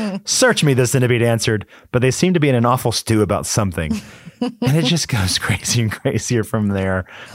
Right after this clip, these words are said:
Speaker 1: Well, and then I laugh 'cause, again, the insects, bugs,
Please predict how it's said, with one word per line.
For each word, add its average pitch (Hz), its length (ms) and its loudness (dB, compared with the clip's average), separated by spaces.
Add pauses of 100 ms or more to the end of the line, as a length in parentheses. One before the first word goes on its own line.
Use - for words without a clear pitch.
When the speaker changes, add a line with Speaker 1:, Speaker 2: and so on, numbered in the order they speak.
(100)
Speaker 1:
Well, 311 120 2
and 302 100 -2
then 302 100 0
I 277 100 0
laugh 339 460 0
'cause, 269 180 -4
again, 247 600 -2 (320)
the 202 540 2 (380)
insects, 208 540 -4
bugs, 127 540 0